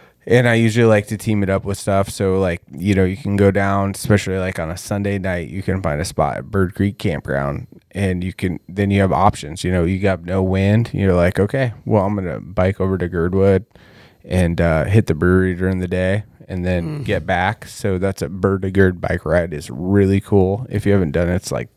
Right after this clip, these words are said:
Speaker 1: goes through the old highway.
Speaker 2: Love that bike ride, dude.
Speaker 1: It's so cool. Um, there's a, like, if you actually stop at all the little rest stops on the way,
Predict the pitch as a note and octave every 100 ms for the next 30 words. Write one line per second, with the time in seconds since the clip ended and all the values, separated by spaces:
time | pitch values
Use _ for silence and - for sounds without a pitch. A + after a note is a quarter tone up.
0 | - G2 - G#2 F#2+ - E2+ F2 - F2+
1 | F2 F#2+ G2 - D3+ C3+ C3+ - C#3+ D3
2 | D3 C#3+ C3+ C#3+ C#3+ G#2+ F2 - - -
3 | G#2 G2 - G#2 G#2 A2 - G#2+ G2 G2
4 | E2+ G#2+ G#2 F#2 D#2+ - - - G#2+ G#2
5 | G#2 G2 G2 - F#2 F#2+ - - G#2 F#2
6 | - G2 F2 G2 - G2 F#2+ A1+ F#2 F#2
7 | E2+ F#2 F2+ E2+ E2+ F#2 - - F2 F#2
8 | - - F2+ G2+ F2+ F2+ G2 G2